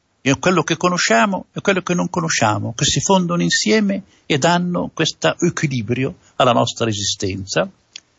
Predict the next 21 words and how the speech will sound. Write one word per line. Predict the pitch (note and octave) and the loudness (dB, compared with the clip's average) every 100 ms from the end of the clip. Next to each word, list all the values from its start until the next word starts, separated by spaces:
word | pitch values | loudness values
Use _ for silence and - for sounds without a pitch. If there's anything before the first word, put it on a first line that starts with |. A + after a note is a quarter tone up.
| _ _ _ - | _ _ _ -2
Esistono | A#2+ A#2+ A2+ - C3 A#2 A#2 _ _ _ _ _ _ | 0 2 0 2 2 2 -2 _ _ _ _ _ _
sogni | - - C3+ B2+ F#2 | -2 2 4 2 0
e | F2 | -2
sogni, | - D3+ F#2+ G2+ | 2 2 2 -4
evidentemente. | G2+ G#2 G2+ - A2+ G#2 G2 - - _ - | -6 -8 -6 -2 0 0 -4 -10 -14 _ -2
Vi | A2+ | 0
sono | D3+ D3 B2 | 4 4 4
alcuni | A#2 G2+ - F3+ F#3+ G#2 - _ _ | 2 0 0 2 2 0 -4 _ _
che | - | -2
sono | A#2+ C#3+ | 2 2
considerati | - A#2 A#2 A#2 D3 C#3 | 2 -2 0 2 2 0
dei | A2+ | -4
grandi | G2+ B2 C3 A2+ | 0 0 0 0
sogni, | A2 C#3+ D3 A#2 G2 F#2+ _ _ _ _ _ _ | -2 2 2 0 -4 -10 _ _ _ _ _ _
dei | G2+ A#2+ A2 | 0 2 2
sogni | - - C3 A#2+ A#2 | 0 2 2 2 0
archetipi, | A#2+ A#2 - D3 - A2 A#2 | 0 -2 0 -4 -2 -6 -4
cioè | - B2+ B2 - | 0 2 0 -4
dei | A2+ A2+ G#2 G#2+ | -16 -8 -4 -2
sogni | C#3+ C3 B2 | 0 2 0
esemplari, | G2+ A2 A2 - D3 C#3 F#2 G2 | 0 0 0 0 2 2 0 -4